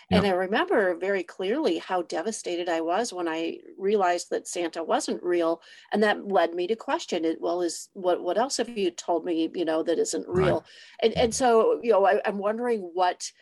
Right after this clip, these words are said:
Speaker 2: we could tell parents to share with their children if they've made that same well-intentioned, uh, mistake of, you know, kind of building up the excitement of the holiday with this, this fairy tale, this imposter.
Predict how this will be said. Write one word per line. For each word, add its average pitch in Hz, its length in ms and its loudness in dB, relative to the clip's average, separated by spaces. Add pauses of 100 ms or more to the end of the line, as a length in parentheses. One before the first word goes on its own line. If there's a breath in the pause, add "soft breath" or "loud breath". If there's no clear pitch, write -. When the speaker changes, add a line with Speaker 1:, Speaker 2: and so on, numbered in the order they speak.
(180 soft breath)
Speaker 2:
we 202 140 0
could 190 260 0
tell 180 280 -4
parents 202 540 -4
to - 140 -8
share 254 340 -2
with 269 140 -4
their 175 120 -2
children 170 460 -4
if 165 180 -4
they've 180 280 -2
made 170 260 -4
that 165 220 -2
same 180 400 -2 (240 loud breath)
well-intentioned, 226 1300 0 (300 loud breath)
uh, 175 180 2
mistake 214 840 -2
of, 175 380 2
you 190 80 0
know, 160 100 0
kind 175 200 -8
of 160 120 -4
building 175 360 0
up 165 160 -6
the 165 120 -4
excitement 165 460 -4
of 160 80 -2
the - 80 -4
holiday 180 480 0
with - 200 -4
this, - 240 -8 (360 loud breath)
this 180 180 -8
fairy 262 280 2
tale, 180 360 -2
this 165 180 -4
imposter. 175 640 -4